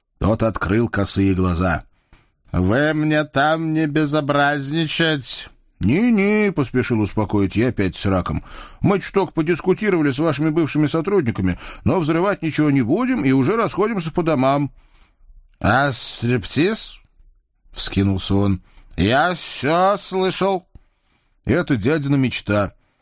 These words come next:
Да и когда ему ещё помечтать-то, если не сейчас? Годы на исходе. А вы спите?» «Баю, баюшки, баю, утром рюмочку налью». Это меня Прохор научил, и столичный зануда послушно захрапел.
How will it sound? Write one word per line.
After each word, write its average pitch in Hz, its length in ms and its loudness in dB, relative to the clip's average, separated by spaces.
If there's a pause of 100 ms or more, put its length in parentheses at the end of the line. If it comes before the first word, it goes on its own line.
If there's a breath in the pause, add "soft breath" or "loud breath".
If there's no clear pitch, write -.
(240)
Да 139 100 4
и 156 40 0
когда 208 280 0
ему 151 160 2
ещё 113 180 -2
помечтать-то, 143 680 0
если 107 260 0
не 117 120 2
сейчас? 117 580 -2 (100)
Годы 117 260 2
на 101 140 2
исходе. 120 480 0 (300)
А 175 100 0
вы 240 100 2
спите?» 240 500 -2 (320 soft breath)
«Баю, 104 340 2
баюшки, 104 520 2
баю, 170 460 2 (160 loud breath)
утром 165 400 0
рюмочку 117 480 0
налью». 147 540 2 (1000)
Это 98 200 0
меня 98 200 0
Прохор 110 400 -2
научил, 87 500 -2 (180)
и 87 100 -4
столичный 160 500 0
зануда 127 460 0
послушно 143 640 -2
захрапел. 85 720 -2